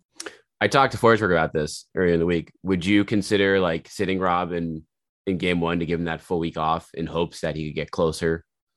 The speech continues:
to, you know, ninety, ninety-five percent for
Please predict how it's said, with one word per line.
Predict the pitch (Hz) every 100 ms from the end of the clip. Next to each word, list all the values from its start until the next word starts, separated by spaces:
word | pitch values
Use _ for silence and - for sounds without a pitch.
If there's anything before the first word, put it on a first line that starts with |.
| _ _ _
to, | - 80 80 78 76 - _ _ _ _ _ _ _ _
you | 76
know, | 69 - _ _ _ _ _ _
ninety, | 90 90 82 82
ninety-five | 80 78 80 78
percent | 73 78 78
for | - 76 73